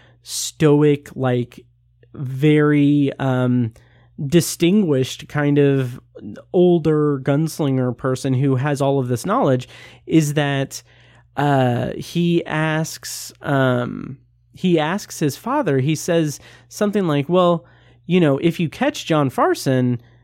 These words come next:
then we, then you don't have to hang anyone. You don't have to hang Hacks. Like, he, he can, he can, uh, he doesn't need to die." And he's like, "Well, that's where you're wrong because, you know,"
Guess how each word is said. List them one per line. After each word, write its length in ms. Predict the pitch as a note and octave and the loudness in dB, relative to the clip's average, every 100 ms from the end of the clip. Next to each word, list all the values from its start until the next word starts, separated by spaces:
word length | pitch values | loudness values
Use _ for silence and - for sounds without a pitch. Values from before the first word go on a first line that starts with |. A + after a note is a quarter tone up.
| _ | _
then 540 | C#3+ D#3 D3 C#3+ C3+ - | 2 4 6 4 2 0
we, 320 | E3 G3+ D#3 | 0 0 0
then 200 | C#3+ D3+ | 2 2
you 120 | D3+ | 4
don't 160 | G3+ F#3+ | 4 2
have 220 | D#3 F3 | 0 -4
to 340 | - D3 C3+ - | -2 0 0 -2
hang 280 | D3 A#3 B3 | -2 0 0
anyone. 320 | C3 B2 B2+ | 0 0 0
You 100 | F3 | 2
don't 160 | A3+ G#3+ | 2 2
have 140 | G#3 | 0
to 80 | C#3 | -2
hang 260 | D3 C#4 G3 | 0 0 0
Hacks. 460 | C3+ B2+ A2+ - | -2 -4 -6 -4
Like, 140 | C3+ B2+ | -4 -2
he, 280 | G3 G3 | -2 -2
he 120 | E3 F#3+ | -2 -2
can, 300 | F#3+ D3+ B2+ - - _ | 0 0 -2 -10 -20 _
he 160 | - F#3+ | -4 -2
can, 380 | F#3 D#3+ C3+ - - - - | 0 0 0 -4 -16 -20 -6
uh, 380 | D3 C#3 B2+ B2+ | -2 0 0 -2
he 280 | C3+ E3+ E3 | -2 -2 -2
doesn't 380 | C#3 E3 D#3+ | 0 0 2
need 140 | D#3+ D#3 | 0 0
to 60 | C3+ | 0
die." 240 | E3+ B3 | 0 0
And 120 | C3+ | 0
he's 160 | C3+ D3 | 0 0
like, 140 | C#3 | -2
"Well, 100 | D#3+ | -2
that's 240 | D#3 D#3+ - | 2 0 0
where 160 | D3+ | 0
you're 160 | C#3 B2 | 0 0
wrong 480 | B2 G#3+ C4+ C#3+ B2+ | 0 0 2 2 0
because, 560 | B2+ - C3+ C3 A#2+ - - _ _ _ | -2 0 0 0 -2 -10 -20 _ _ _
you 160 | D3 D#3+ | 0 2
know," 380 | C#3 C3 B2+ | 4 2 0